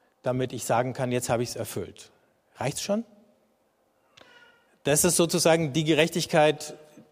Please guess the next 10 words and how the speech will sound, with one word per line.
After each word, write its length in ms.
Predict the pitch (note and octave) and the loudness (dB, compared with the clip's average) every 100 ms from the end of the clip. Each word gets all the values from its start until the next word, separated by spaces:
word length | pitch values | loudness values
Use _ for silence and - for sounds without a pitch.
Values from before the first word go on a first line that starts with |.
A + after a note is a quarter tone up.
| _ _ - | _ _ -6
die 140 | D3+ | -2
Jesus 320 | C#3+ D#3 D#3 - | 2 2 2 2
da 160 | C#3+ | 2
kritisiert. 720 | C3 D3 D3 C3 - A2 G2 | 2 -2 -2 -4 -2 -2 -2
Du 60 | A2 | -4
kannst 320 | B2+ A#2 - | -2 -2 -2
so 80 | B2+ | -2
eine 100 | B2+ | 0
minimalistische 720 | C3 C3+ C3+ B2+ C#3 B2 A#2 | 0 0 0 0 -2 -4 -6
Gerechtigkeit 720 | G#2 F#2+ - G2+ - F#2 - | -6 -8 -8 -12 -10 -10 -10